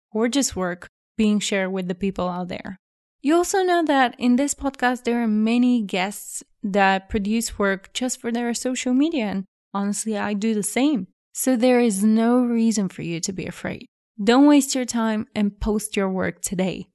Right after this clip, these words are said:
We would also love to see your images posted in our Facebook group called Fashion Photography Lovers. You can publish there, you can ask questions, you can seek support,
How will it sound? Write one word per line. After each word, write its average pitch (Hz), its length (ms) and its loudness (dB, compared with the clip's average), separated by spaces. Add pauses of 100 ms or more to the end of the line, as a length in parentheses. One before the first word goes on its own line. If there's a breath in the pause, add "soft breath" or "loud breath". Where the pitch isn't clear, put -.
We 233 200 4
would 247 240 2
also 262 400 0
love 214 220 -2
to 202 100 -10
see - 160 -4
your 202 240 0
images 208 480 0
posted 208 440 -4
in 196 140 0
our 190 280 0
Facebook 233 420 0
group 214 340 0
called 196 380 -2
Fashion 220 440 -2
Photography 185 560 -6
Lovers. - 600 -6 (100)
You 240 160 4
can 233 180 4
publish 190 420 0
there, 208 400 -2 (220)
you 202 120 0
can 190 180 -6 (160)
ask 196 260 -4
questions, 262 680 0
you 190 140 -2
can 185 420 -2
seek 247 380 0
support, 233 500 0